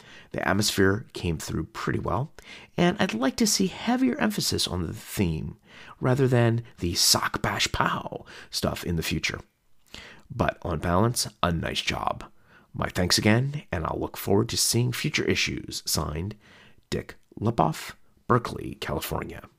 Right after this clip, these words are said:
Next up, from ailing but amiable author August Derleth, himself a longtime colleague and correspondent of such weird tales greats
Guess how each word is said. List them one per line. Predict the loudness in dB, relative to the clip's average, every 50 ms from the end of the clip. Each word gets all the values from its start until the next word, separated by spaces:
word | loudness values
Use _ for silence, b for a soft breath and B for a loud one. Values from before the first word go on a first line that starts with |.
| _ _ _ -8 0
Next | 2 2 2 2 0 -2
up, | -4 -6 -8 -16 _ _ B B B B B B
from | B 2 2 2 2 2 2 4
ailing | 6 6 8 8 6 6 6 4 2 0 -2 -2 2
but | 2 2 2 2 -2 -8 _ _ _ _ _ 0
amiable | 4 4 6 6 6 4 4 2 0 -2 -2 -2 -2
author | 0 0 0 0 0 -2 -2 -2 -4 -6 _ _ -12 -6
August | -2 -2 -2 0 -2 -2 -2 -4 -6 -8 -12 -4 0
Derleth, | 2 2 2 0 -4 -6 -8 -10 -12 -14 -16 _ B B B B B B B
himself | B 0 2 4 6 6 6 4 4
a | 0
longtime | -2 0 4 6 8 8 8 6 4 0 0 0 2 2 0
colleague | 0 -2 0 2 4 4 4 4 4 2
and | 0 -2
correspondent | 0 2 2 2 0 0 2 2 2 2 2 0 -2 -4
of | -6 -6
such | -4 -4 -6 -6 -6 -10 B B B B B
weird | B 0 4 6 6 8 6 6 4 0
tales | -4 -6 -4 -4 -4 -4 -4 -6 -6 -4 -6
greats | -6 -6 -6 -6 -4 -4 -4 -6 -6